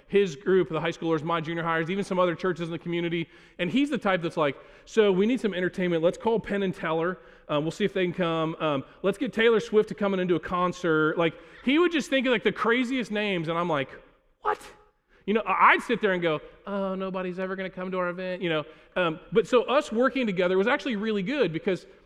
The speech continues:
he would challenge me and push me and kind of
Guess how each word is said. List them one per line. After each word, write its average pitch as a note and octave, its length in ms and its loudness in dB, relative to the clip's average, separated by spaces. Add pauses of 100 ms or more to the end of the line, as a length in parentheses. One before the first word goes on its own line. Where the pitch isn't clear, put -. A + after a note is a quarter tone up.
he B3 160 -4
would A3+ 240 -2
challenge G3+ 560 -8
me D3 200 -4
and C#3+ 160 -6
push - 280 -6
me E3 200 -4
and D3+ 100 -8
kind F3 180 -4
of D3 80 -6